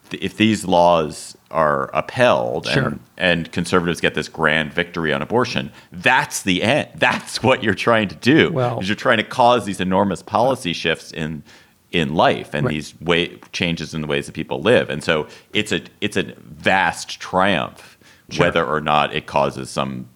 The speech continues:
Speaker 1: sort of minor electoral backlash.
Speaker 2: Well, I don't think it's mi-, I mean, it's not minor. If, if Democrats don't win Georgia, you don't get the American Rescue Plan. I mean, it's not minor. You get,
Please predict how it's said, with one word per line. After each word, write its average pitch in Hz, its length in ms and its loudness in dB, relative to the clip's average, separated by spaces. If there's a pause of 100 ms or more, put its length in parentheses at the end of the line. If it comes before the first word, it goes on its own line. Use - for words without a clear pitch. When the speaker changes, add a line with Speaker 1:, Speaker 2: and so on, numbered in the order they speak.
Speaker 1:
sort 73 200 -6
of 65 80 -8
minor 69 380 -2
electoral 62 380 -8
backlash. - 540 -10 (200)
Speaker 2:
Well, 165 380 4
I 143 100 2
don't 156 160 4
think 110 140 2
it's - 180 -4
mi-, 117 100 -2
I 131 180 0
mean, 120 340 2
it's - 140 -4
not 143 160 2
minor. 110 500 2
If, 104 420 -6
if - 400 -6 (180)
Democrats 131 400 4
don't 127 160 2
win 107 180 0
Georgia, 104 380 4
you 101 160 2
don't 104 260 2
get 107 420 2 (160)
the 113 220 2
American 98 360 2
Rescue 110 280 0
Plan. 95 400 -10
I 147 80 -6
mean, 117 260 0 (240)
it's 131 120 2
not 156 160 4
minor. 123 340 2
You 127 120 0
get, 147 300 0